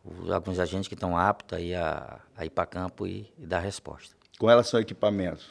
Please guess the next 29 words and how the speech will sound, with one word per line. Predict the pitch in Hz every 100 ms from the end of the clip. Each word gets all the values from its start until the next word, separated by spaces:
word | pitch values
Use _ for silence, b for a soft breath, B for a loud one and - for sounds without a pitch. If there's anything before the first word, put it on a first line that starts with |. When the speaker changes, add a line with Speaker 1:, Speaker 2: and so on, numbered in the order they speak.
| -
Speaker 2:
pra | 98
deslocamento? | 87 87 95 - 85 120
Speaker 1:
É, | 123 110
sim, | 95 - 120
a |
gente, | 95 -
hoje | 117 131
nós | 139
temos | - 131 131 120 107 98 92 87 -
três, | 98 135 135 - -
três, | - 131 104 - -
três | 117 127
voadeiras | 117 110 90 104 98 90
aí, | 90
né? | 98 95 82
Speaker 2:
Uhum. | 98
Speaker 1:
Lanchas | 90 95 90 85
grandes, | 92 107 110 80 80
né? | 87 95 113 101
E | 85
temos | - 98 95
mais | 104 90
outras | 101
que | -
foi | 98
doada | 90 92 85
pela | - 85
Polícia | 90 85 -
Federal, | 87 90 90 113